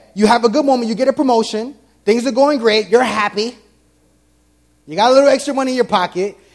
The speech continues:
And then a situation happens and boom, now you don't wanna talk to nobody. That's what I mean.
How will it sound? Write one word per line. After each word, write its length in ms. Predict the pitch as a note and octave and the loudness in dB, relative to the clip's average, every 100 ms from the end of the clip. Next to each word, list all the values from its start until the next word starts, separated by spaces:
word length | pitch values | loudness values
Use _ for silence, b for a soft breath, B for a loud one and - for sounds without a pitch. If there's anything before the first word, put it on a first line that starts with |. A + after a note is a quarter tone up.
| b | b
And 120 | F#3 | -8
then 100 | G#3 | -6
a 60 | F#3+ | -6
situation 580 | - D4+ - C#4+ C#4+ A#3+ | -4 -4 0 0 0 -2
happens 400 | A3+ A3 G#3+ F#3 | -2 -2 -2 -4
and 160 | D#3+ | 0
boom, 300 | C#3 C#4+ D#3+ | 4 4 4
now 80 | F3 | 0
you 80 | A#3 | 2
don't 80 | A3+ | 0
wanna 120 | G#3+ | 2
talk 140 | G#3+ | 0
to 60 | E3+ | -2
nobody. 320 | C#3+ B2 - _ _ _ _ _ _ _ _ _ _ _ _ _ _ _ _ _ _ _ _ _ _ _ _ _ _ | -8 -12 -18 _ _ _ _ _ _ _ _ _ _ _ _ _ _ _ _ _ _ _ _ _ _ _ _ _ _
That's 200 | B3 G#4 | -4 -2
what 100 | C#4+ | 2
I 60 | A3 | 2
mean. 340 | B3 F4+ B2 | 2 0 -4